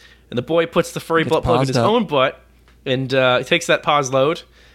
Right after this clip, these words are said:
Speaker 1: and then he turns into a dog himself and causes a ruckus.
Speaker 2: We should
Speaker 1: And
Speaker 2: be,
Speaker 1: it's,
Speaker 2: we should
Speaker 1: it's cute.
Speaker 2: clarify. We didn't, we not, we did not know the plot of this movie going in. So I'm watching this,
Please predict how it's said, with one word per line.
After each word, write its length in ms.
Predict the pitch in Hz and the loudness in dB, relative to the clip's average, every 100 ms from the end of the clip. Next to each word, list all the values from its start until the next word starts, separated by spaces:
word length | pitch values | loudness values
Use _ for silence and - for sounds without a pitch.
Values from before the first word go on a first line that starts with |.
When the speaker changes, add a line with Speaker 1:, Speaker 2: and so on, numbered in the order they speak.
| _ 127 | _ -4
Speaker 1:
and 560 | 131 131 131 127 - - _ _ | 0 0 -2 -6 -10 -14 _ _
then 200 | 139 139 | -2 -2
he 80 | 139 | -2
turns 300 | - 156 151 | 0 -2 -2
into 140 | 147 | -4
a 40 | 135 | 0
dog 260 | 143 135 | 2 0
himself 440 | 147 - 139 139 139 | 0 -2 -2 0 -4
and 240 | 123 123 | -6 -10
causes 380 | - 160 175 165 | -2 0 0 -2
a 40 | 160 | 0
ruckus. 680 | 165 151 123 101 - - - - _ | 0 0 -2 -4 -6 -8 -12 -20 _
Speaker 2:
We 120 | 151 | -2
should 120 | 165 196 | 0 0
Speaker 1:
And 60 | |
Speaker 2:
be, 80 | 190 | 0
Speaker 1:
it's, 100 | 151 | -2
Speaker 2:
we 120 | 175 | -2
should 200 | 190 190 | 0 -2
Speaker 1:
it's 100 | 151 | -4
cute. 360 | - 202 143 - - _ | 0 0 0 -6 -20 _
Speaker 2:
clarify. 760 | - 185 180 - 135 127 123 120 - _ _ | -4 0 0 -2 -2 0 -2 -4 -12 _ _
We 80 | 156 | -2
didn't, 260 | 175 160 143 | -2 -4 -4
we 100 | 160 | -2
not, 280 | 180 180 - _ _ | -2 -2 -8 _ _
we 140 | - 170 | -4 -2
did 100 | 175 | 0
not 180 | 180 165 | 0 0
know 140 | 170 | 0
the 80 | 147 | -2
plot 280 | - 156 156 | -2 0 0
of 60 | |
this 160 | 131 131 | -2 -2
movie 220 | 151 139 | -2 0
going 280 | 127 131 131 | 0 0 2
in. 300 | 139 110 110 - - _ _ _ - | 0 0 -4 -10 -20 _ _ _ -8
So 100 | - | -2
I'm 140 | 135 | 0
watching 400 | 151 170 - 131 | 0 0 0 0
this, 540 | 117 117 - - - | 0 0 -4 -8 -10